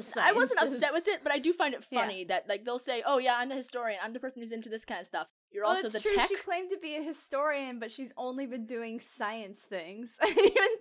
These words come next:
Speaker 2: think about that.
Speaker 1: I'm not, it's like, it's not that I'm mad about it. It's just that you guys have complete control over what she says on screen.
Speaker 2: Yeah.
Speaker 1: So why do you do the things <laughs> that you do?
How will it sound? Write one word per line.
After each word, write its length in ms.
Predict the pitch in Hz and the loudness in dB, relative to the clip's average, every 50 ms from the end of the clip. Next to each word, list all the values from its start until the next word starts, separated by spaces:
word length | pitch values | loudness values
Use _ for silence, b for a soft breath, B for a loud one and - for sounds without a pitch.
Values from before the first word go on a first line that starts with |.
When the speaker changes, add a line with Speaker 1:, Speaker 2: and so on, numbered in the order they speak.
| - 392 - | -6 -2 0
Speaker 2:
think 240 | 349 320 320 - 339 | 0 0 0 -4 -6
about 440 | 294 226 - - 269 226 208 196 | -8 -6 -4 2 2 4 2 2
that. 60 | - - | 0 0
Speaker 1:
I'm 140 | - - 190 | 0 2 4
not, 260 | 196 359 427 - - | 4 4 4 4 2
it's 120 | 349 359 - | 0 0 0
like, 100 | - 508 - | -2 -2 -2
it's 80 | 349 403 | 0 0
not 100 | 370 440 427 | 0 0 4
that 80 | 466 440 392 | 4 4 4
I'm 140 | 277 226 | 4 2
mad 280 | 214 208 196 220 254 247 | 0 2 2 2 2 2
about 360 | 226 208 180 190 190 208 226 | 0 0 0 2 2 2 2
it. 120 | 262 254 233 | 2 0 -2
It's 120 | 254 254 | -4 -4
just 180 | - 285 294 - | -6 -10 -6 -2
that 180 | 277 233 220 240 | -2 -2 0 -2
you 100 | 277 269 | -2 0
guys 280 | 339 311 302 311 311 | 2 2 2 2 2
have 260 | 294 294 277 262 - | 2 2 2 2 -2
complete 560 | - 277 240 226 - - 233 247 247 247 - _ | -8 -10 -10 -10 -16 -14 -12 -12 -12 -12 -14 _
control 720 | - 240 233 220 - - 220 202 202 208 220 220 214 - | -12 -10 -10 -10 -8 -6 -4 -2 0 0 0 0 0 -2
over 240 | 208 208 202 202 180 | -4 -4 -4 -4 -4
what 200 | 185 190 185 - | -4 -4 -4 -6
she 180 | - 214 190 | -10 -10 -10
says 580 | 170 - - - 185 170 170 185 202 202 - - - | -10 -12 -8 -4 -2 -2 0 -2 -2 -4 -10 -10 -8
on 240 | 190 180 180 185 180 | -6 -4 -4 -6 -8
screen. 460 | - - - 165 170 175 185 202 233 | -12 -14 -14 -14 -16 -14 -8 -6 -4
Speaker 2:
Yeah. 320 | 233 202 190 185 180 196 190 - _ _ _ _ _ _ _ _ _ _ _ _ _ | -2 0 0 -2 -2 -4 -8 -14 _ _ _ _ _ _ _ _ _ _ _ _ _
Speaker 1:
So 200 | - - - 214 | -8 -2 0 0
why 380 | 214 202 202 190 196 208 220 208 | 0 2 4 4 6 6 4 2
do 100 | 214 214 | -2 -8
you 200 | 196 196 196 180 | -10 -12 -14 -14
do 500 | 165 - 202 196 202 202 196 190 180 165 | -12 -12 -10 -10 -10 -10 -10 -12 -8 -8
the 100 | 185 175 | -8 -8
things 360 | - - 185 180 180 180 - | -6 -6 -8 -6 -8 -4 0
<laughs> 20 | |
that 160 | 220 247 254 | 0 2 2
you 180 | 247 247 240 226 | 2 2 2 0
do? 400 | 180 214 190 185 180 180 190 | 0 0 0 0 -2 -4 -8